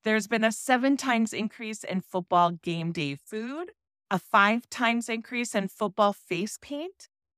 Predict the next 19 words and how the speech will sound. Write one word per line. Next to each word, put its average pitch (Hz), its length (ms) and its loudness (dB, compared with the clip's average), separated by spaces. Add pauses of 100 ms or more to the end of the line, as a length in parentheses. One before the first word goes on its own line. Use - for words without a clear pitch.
(100)
a 196 80 2
four 233 360 -2
times 247 420 2
increase 240 560 -4
in 196 120 2
football 220 680 4 (100)
charcuterie 220 840 -6
board, 285 460 -2 (380)
a 202 120 4 (200)
three 240 280 2
times 269 400 0
increase 240 460 -4
in 196 140 0
football 240 540 2
locker 208 440 2
decorations 196 880 -2
for 175 120 -12
high 170 300 -8
school, 226 560 -10